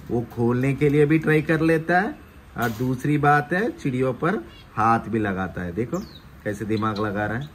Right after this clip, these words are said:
एक नंबर का शैतान हो रहा है। तो अब हाँ देखा, अब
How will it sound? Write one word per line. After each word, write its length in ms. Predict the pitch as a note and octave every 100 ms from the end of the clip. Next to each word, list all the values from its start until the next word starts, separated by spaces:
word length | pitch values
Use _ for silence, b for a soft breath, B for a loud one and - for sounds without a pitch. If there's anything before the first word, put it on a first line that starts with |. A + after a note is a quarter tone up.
| - - - - - -
एक 340 | D3+ F3 D3+
नंबर 340 | C#3 B2+ B2 A#2
का 160 | A2+
शैतान 480 | G2+ G#2+ G2 G2 G2
हो 120 | F#2+
रहा 140 | E2+ E2+
है। 100 | F2+ - - - - - - - - - - -
तो 60 | G#2+
अब 180 | G#2
हाँ 240 | G#2+ A2 G#2
देखा, 280 | A#2+ G3+ G3+ - - - - -
अब 120 | -